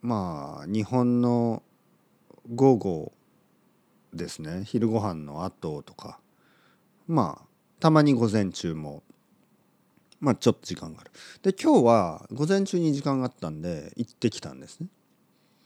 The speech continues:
午後十時半ぐらいかな。十時半、十一時ぐらいに着きました。そして、まあ、いろいろ感じたことがあるので、まあ、皆さんに話したいと思いました。それが、まずですね、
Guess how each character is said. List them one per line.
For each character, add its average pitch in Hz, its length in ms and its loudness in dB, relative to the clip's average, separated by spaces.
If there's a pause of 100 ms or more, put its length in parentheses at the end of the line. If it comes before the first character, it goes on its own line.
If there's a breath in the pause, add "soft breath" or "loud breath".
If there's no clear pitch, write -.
(280 soft breath)
午 151 140 6
後 107 180 4
十 120 400 2
時 113 120 -2
半 113 320 -2
ぐ 107 80 -4
ら 90 100 -2
い - 40 -10
か - 120 -16
な。 113 360 -8
十 95 240 -4
時 90 100 -4
半、 90 280 -6
十 87 160 -4
一 85 220 -8
時 92 60 -6
ぐ 92 120 -6
ら 82 100 -6
い 73 60 -12
に 110 240 -4
着 - 120 -20
き - 140 -16
ま 127 180 -16
し - 120 -18
た。 - 100 -20 (1200 soft breath)
そ - 180 0
し - 120 -2
て、 240 400 6
ま 131 520 4
あ、 - 40 -6
い 120 80 0
ろ 131 140 6
い - 20 4
ろ 123 360 4
感 120 280 -4
じ 113 140 -6
た 113 100 0
こ 113 100 -4
と 101 120 -4
が 92 100 0
あ 90 40 -2
る 87 80 -6
の 87 120 -8
で、 135 440 4
ま 98 140 -8
あ、 - 20 -10
皆 78 220 -8
さ - 180 -14
ん 71 180 -18 (400)
に 120 280 -2 (140)
話 80 300 -14
し - 60 -14
た - 100 -12
い 67 60 -14
と - 120 -20
思 78 240 -12
い 71 60 -16
ま - 160 -18
し - 80 -20
た。 - 180 -20
そ - 160 -8
れ 156 140 2
が、 165 320 4
ま 180 180 6
ず 165 120 -6
で 87 100 -4
す - 120 -16
ね、 80 220 -14